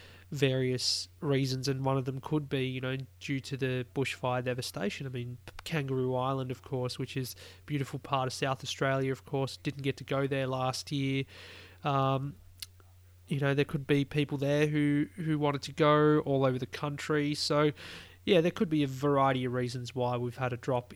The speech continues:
in spectators for, for this year. So I wouldn't be too concerned,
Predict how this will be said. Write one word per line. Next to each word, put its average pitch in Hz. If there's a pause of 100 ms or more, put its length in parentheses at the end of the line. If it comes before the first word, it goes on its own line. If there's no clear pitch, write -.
in 123
spectators 127
for, 127
for -
this 127
year. 127
So 127
I 180
wouldn't 151
be 131
too 131
concerned, 135